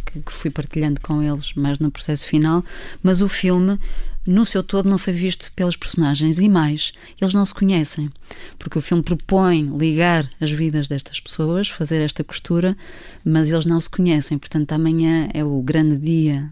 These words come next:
de juntar este puzzle na vida real e estou altamente,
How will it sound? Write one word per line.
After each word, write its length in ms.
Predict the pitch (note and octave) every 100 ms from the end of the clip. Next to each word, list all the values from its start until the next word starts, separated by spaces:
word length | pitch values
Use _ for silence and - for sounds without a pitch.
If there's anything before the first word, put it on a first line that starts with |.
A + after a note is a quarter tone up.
| D#3+
de 180 | C#3 C3+
juntar 420 | D3+ D3+ D#3 D3+
este 180 | C#3+ -
puzzle 460 | - D#3 D3+ D3+ C#3 - -
na 100 | F3
vida 240 | D#3 D3 D3 -
real 320 | D3 D#3+ G3
e 40 |
estou 220 | E3+ D#3 D3
altamente, 640 | C#3+ C#3+ C#3 C3+ -